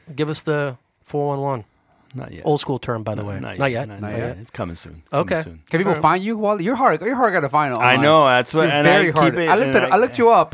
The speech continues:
Speaker 3: Uh, and I'm,
Speaker 2: Nothing.
Speaker 3: it's very
Speaker 2: N-,
Speaker 3: hard.
Speaker 2: thank
Speaker 3: Even
Speaker 2: you.
Speaker 3: a picture of you is hard to find.
Speaker 2: Thank you. And you keep it that way. It's not about me. It's about the work and the craft, right?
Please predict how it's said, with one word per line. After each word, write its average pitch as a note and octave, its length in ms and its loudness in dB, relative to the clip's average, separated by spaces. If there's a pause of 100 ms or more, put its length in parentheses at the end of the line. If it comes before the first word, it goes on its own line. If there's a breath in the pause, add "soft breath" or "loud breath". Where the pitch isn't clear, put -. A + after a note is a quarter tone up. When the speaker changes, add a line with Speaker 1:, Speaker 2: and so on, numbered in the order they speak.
(100)
Speaker 3:
Uh, - 40 -2
and C#3+ 160 4
I'm, C#3 180 2
Speaker 2:
Nothing. A2+ 240 -2 (100)
Speaker 3:
it's D3+ 140 -8
very A#2+ 600 0
Speaker 2:
N-, D3 40 0
Speaker 3:
hard. C#3+ 240 0
Speaker 2:
thank D#3 220 4
Speaker 3:
Even D3 120 -2
Speaker 2:
you. A#2 60 2
Speaker 3:
a - 40 0
picture - 200 -4
of A#2+ 80 -6
you A#2 140 -6
is G#2+ 60 -10
hard B2 160 -2
to G#2+ 60 -6
find. A2 160 -8
Speaker 2:
Thank A#2+ 300 -2
you. C#3 180 -2 (300)
And G#3 320 -4
you G#3+ 60 0
keep A#3+ 240 -4
it A#3+ 60 2
that E3+ 220 0
way. C#3 200 0
It's D#3 120 -8
not E3+ 200 2
about D3+ 320 0
me. A2 160 -6
It's G#2+ 120 -12
about A#2 280 -8
the A2 80 -8
work C3+ 260 -4
and A2+ 100 -8
the A2+ 60 -10
craft, C#3+ 540 -6
right? C3+ 260 -8